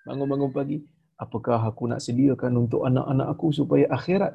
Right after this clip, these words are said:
mereka terpelihara? Apa yang aku nak buat setelah aku mati, supaya sup-, setelah aku mati, nanti mereka duk ingat kat aku untuk beri doa kepada aku?" Dan tuan-tuan dan puan-puan yang dirahmati Allah sekalian,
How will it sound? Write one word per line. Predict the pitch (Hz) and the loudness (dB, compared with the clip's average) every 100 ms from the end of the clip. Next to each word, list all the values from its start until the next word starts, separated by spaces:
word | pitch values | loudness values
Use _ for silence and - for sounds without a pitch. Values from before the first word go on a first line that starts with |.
| 147 | 2
mereka | 143 151 | 4 4
terpelihara? | 147 135 123 117 123 156 - _ _ _ _ 135 | 0 2 4 4 2 -2 -8 _ _ _ _ -4
Apa | 131 - 214 170 | -4 2 4 6
yang | 156 | 6
aku | 147 165 | 6 4
nak | 147 151 | 6 4
buat | 190 156 - | 4 4 0
setelah | 151 151 156 160 151 147 | -2 4 6 4 2 -4
aku | 147 156 | 2 4
mati, | 160 156 - 147 | 4 2 -6 -2
supaya | 147 160 156 | 4 6 6
sup-, | 156 - - | 2 -10 -10
setelah | 147 170 151 | -2 0 2
aku | 165 165 | 4 4
mati, | 165 - 220 196 | 4 0 -2 2
nanti | 175 190 185 | 2 0 0
mereka | 185 185 170 | 0 2 2
duk | 156 | 2
ingat | 190 - - | -2 -4 -4
kat | 135 | -6
aku | - 170 | -4 -4
untuk | - 156 | -4 0
beri | 160 | 2
doa | 165 165 175 131 117 | 2 -2 -2 -4 -6
kepada | 131 120 120 | -6 -4 -4
aku?" | - - - _ _ _ _ _ | -8 -18 -20 _ _ _ _ _
Dan | 190 208 | 0 6
tuan-tuan | 240 247 254 | 6 6 4
dan | 214 | 4
puan-puan | 196 196 220 165 | 2 2 0 2
yang | 151 | 2
dirahmati | 147 151 143 139 | 0 -2 0 2
Allah | 143 127 | 2 0
sekalian, | - 135 147 | -4 -4 -2